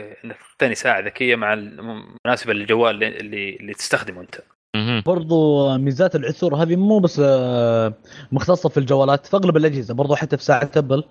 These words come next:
Speaker 3: آه، أذكر، آه، في موقف قد صار لل-، آه، الحبيب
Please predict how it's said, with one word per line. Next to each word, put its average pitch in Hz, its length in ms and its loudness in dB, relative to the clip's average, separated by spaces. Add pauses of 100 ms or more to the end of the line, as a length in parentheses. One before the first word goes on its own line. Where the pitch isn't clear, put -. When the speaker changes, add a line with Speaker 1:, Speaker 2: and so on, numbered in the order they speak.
(300)
Speaker 3:
آه، 110 720 4
أذكر، 120 420 0
آه، 101 880 2 (440)
في 120 80 4
موقف 131 300 0
قد 117 160 0
صار 123 320 2
لل-، 107 260 0
آه، 101 580 2
الحبيب 117 380 0